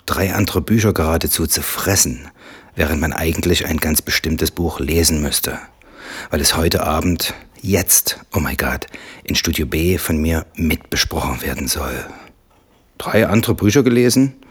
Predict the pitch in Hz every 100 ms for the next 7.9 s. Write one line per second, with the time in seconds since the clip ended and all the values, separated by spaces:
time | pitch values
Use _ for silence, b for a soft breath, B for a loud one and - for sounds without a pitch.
0 | B B - 85 69 64 62 - _ -
1 | - 90 101 73 76 78 73 69 65 -
2 | _ - 71 65 - - - b b b
3 | b b b b b b b _ - 98
4 | - 117 104 - - 110 - - 104 -
5 | - - 90 95 87 85 82 76 69 80
6 | 90 92 95 - B B B - 82 73
7 | - 82 78 71 85 82 82 85